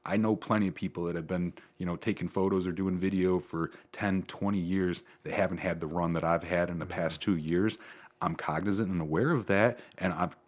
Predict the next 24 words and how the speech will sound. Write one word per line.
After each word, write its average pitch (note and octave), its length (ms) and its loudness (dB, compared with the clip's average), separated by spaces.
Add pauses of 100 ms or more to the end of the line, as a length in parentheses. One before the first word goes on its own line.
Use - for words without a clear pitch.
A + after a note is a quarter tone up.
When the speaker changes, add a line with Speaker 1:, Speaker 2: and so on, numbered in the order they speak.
Speaker 1:
I G2 60 -2
could F2+ 220 -6
not E2+ 220 0
be F2+ 80 -4
any E2 120 -2
more D#2 160 -4
grateful. D2 460 -6 (140)
Speaker 2:
Yeah. D#2 200 0
Speaker 1:
And F2+ 100 0
that's F2+ 220 4
where F2 300 4 (200)
a - 40 -8
lot E2+ 160 4
of E2+ 60 0
my E2+ 100 0
humility G2 640 2
and F2 120 -4
trying F#2 260 0
to F2+ 160 0
remain F#2 360 0
humble F#2+ 360 -2
comes B2 340 0
from, F2 320 -2
because F2+ 420 -2